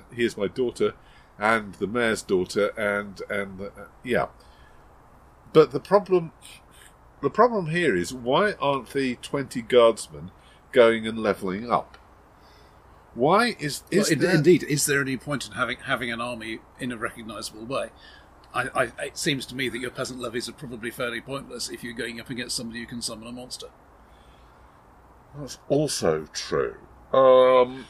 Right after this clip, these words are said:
Speaker 1: so
Speaker 2: So
Speaker 1: why
Speaker 2: I, I have a plan for this.
Speaker 1: Oh, God! I knew this was going to go like this. Go on.
Speaker 2: Are, are you familiar with the character funnel?
Speaker 1: Uh, I, I may have read the term somewhere, but I've done
Speaker 2: Uh,
Speaker 1: my best to forget it.
Speaker 2: It's basically a,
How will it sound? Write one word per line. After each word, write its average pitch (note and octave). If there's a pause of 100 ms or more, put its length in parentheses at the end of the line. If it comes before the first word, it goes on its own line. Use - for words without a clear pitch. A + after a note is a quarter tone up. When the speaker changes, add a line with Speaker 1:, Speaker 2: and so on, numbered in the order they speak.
Speaker 1:
so E3+
Speaker 2:
So D#3+
Speaker 1:
why F#3+
Speaker 2:
I, A3+
I -
have -
a -
plan C#3+
for G2+
this. -
Speaker 1:
Oh, C#3
God! G2 (120)
I A#2
knew C3
this B2+
was A2
going G2
to F#2
go F2
like E2+
this. F#2
Go D3+
on. D#3
Speaker 2:
Are, -
are E3
you G3
familiar E3
with B2+
the B2
character C3
funnel? G#2+ (1160)
Speaker 1:
Uh, F2+ (260)
I, G#2+
I A2
may A#2+
have G#2+
read G#2+
the G#2+
term G#2+
somewhere, A#2+
but F3
I've A#2+
done A#2
Speaker 2:
Uh, A2
Speaker 1:
my G#2+
best G#2+
to -
forget G2
it. E3+
Speaker 2:
It's E3+
basically D#3
a, C3+